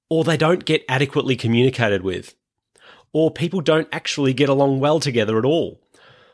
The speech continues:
or there happens to be a fundamental lack of respect inside the workplace despite respect being one of the core values of the business. Well, then the wall starts to wobble.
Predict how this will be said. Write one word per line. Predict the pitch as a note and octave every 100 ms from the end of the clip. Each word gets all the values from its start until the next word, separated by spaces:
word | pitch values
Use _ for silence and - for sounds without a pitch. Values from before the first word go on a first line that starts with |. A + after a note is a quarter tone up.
| _
or | - E3 E3 E3+ E3+
there | C3+ D#3 E3
happens | - F#3+ F#3 -
to | D#3
be | D#3 D3
a |
fundamental | B2 - F3 D#3+ D3+ D3 C3
lack | C#3 C3+
of | B2+
respect | A#2 - F#3 - C3+
inside | B2+ - C3+ D#3
the | D3+
workplace | A#2 G#2+ - - G#2 C3
despite | - C#3+ - D3 E3 -
respect | C#3+ - A#2+ - -
being | B2 B2
one | B2
of |
the | B2
core | B2+ - C#3+ C#3
values | C3 C3+ A2+ A2
of | A2
the | A2
business. | A#2 C#3 A#2 - - - _ _ -
Well, | C#3+ A2 C#3+
then | - D#3+ G#3+
the | A#3
wall | D3+ D#3
starts | C#3+ - C#3+ C#3
to | B2+
wobble. | A#2 C#3 A2 F#2